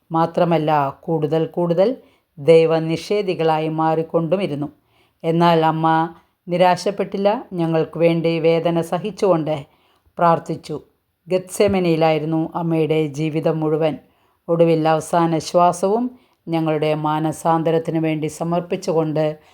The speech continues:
അമ്മ മരിച്ചു. ജീവിച്ചിരുന്നപ്പോൾ ഒരിക്കലെങ്കിലും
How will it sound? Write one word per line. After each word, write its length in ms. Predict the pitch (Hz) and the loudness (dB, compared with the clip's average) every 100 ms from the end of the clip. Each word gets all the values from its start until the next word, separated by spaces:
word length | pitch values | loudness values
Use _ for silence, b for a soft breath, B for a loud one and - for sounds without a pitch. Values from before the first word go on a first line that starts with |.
| b b 170 | b b -6
അമ്മ 240 | 160 151 | -2 0
മരിച്ചു. 540 | 156 151 147 - 226 277 b b _ 156 | 0 -2 -4 -4 -4 -4 b b _ -8
ജീവിച്ചിരുന്നപ്പോൾ 1040 | 147 220 240 - 220 208 208 208 196 196 | 0 0 0 -2 -4 0 -2 2 2 2
ഒരിക്കലെങ്കിലും 840 | 185 170 165 180 170 165 165 147 | 0 -4 -2 0 0 0 0 0